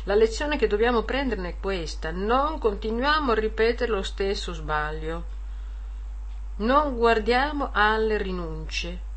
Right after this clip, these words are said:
fissiamoci sulla bellezza dell'incontro col Signore. E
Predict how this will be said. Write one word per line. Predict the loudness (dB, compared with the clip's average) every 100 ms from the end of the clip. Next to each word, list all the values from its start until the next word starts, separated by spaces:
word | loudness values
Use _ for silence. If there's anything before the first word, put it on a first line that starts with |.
| -8
fissiamoci | -4 -2 -2 0 4 4 4 2 -2
sulla | 2 2
bellezza | 2 2 4 2 -2 -4
dell'incontro | -2 -2 -2 -2 0 2 0 -2
col | -4 -4
Signore. | -4 -6 -4 -4 -6 -6 -8 -8 -8 -8 -8 -8 -8 -8 -8 -8 -8 -8 -8 -8 -8
E | -8 -8 -8